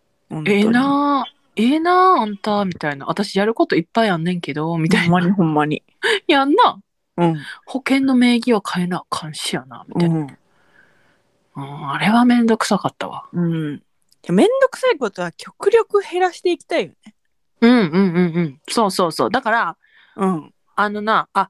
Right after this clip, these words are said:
Speaker 2: これはな、こう、
Speaker 1: うん。
Speaker 2: 今から、
Speaker 1: うん。
Speaker 2: 今いや、その、若い人がこれを聞いてるかどうかは知らんけど、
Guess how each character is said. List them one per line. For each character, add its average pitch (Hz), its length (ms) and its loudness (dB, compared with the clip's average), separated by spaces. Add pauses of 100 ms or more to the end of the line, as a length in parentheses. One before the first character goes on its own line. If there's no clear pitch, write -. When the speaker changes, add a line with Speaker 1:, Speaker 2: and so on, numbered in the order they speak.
(140)
Speaker 2:
こ 262 140 0
れ 294 80 2
は 294 100 0
な、 262 300 -2 (340)
こ 190 120 0
う、 - 20 2
Speaker 1:
う - 20 2
ん。 170 60 -2
Speaker 2:
今 339 280 0
か 175 200 -4
ら、 196 280 0 (300)
Speaker 1:
う 175 100 0
ん。 160 200 -2 (180)
Speaker 2:
今 370 300 -4 (680)
い 202 60 -4
や、 202 180 -2 (120)
そ 196 260 -8
の、 185 840 -4
若 - 360 0
い 330 60 2
人 196 240 -8
が 185 160 0
こ 214 160 -6
れ 254 100 0
を 254 60 0
聞 277 160 -4
い 262 80 -4
て 285 80 -8
る 277 80 -6
か 170 100 -2
ど 190 140 -4
う 180 60 -8
か 156 100 -10
は 139 80 -8
知 - 240 -8
ら 254 160 0
ん 247 100 -6
け 147 140 -4
ど、 170 320 -2